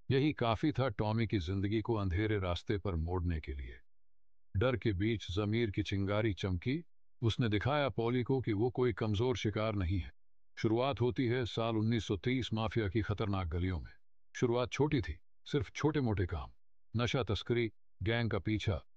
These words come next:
खतरनाक डील को अंजाम देना। लेकिन वक्त के साथ खुलता गया टॉमी का हुनर। वो सीखता गया हथियार चलाना, दुश्मनों को धोखा देना।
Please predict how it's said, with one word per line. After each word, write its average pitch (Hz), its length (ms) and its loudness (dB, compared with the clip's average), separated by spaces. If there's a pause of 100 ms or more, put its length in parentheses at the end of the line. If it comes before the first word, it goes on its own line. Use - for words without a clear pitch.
(160)
खतरनाक 123 400 2
डील 107 260 2
को 107 120 2
अंजाम 95 380 0
देना। 65 320 -8 (440)
लेकिन 120 240 2
वक्त 127 260 0
के 123 140 -2
साथ 127 300 0
खुलता 117 380 0
गया 117 220 0
टॉमी 123 340 0
का 117 100 -2
हुनर। 107 280 2 (460)
वो 104 100 6
सीखता 131 400 2
गया 110 300 2
हथियार 113 440 2
चलाना, 104 460 0
दुश्मनों 113 520 0
को 101 140 -2
धोखा 107 320 0
देना। 78 360 -4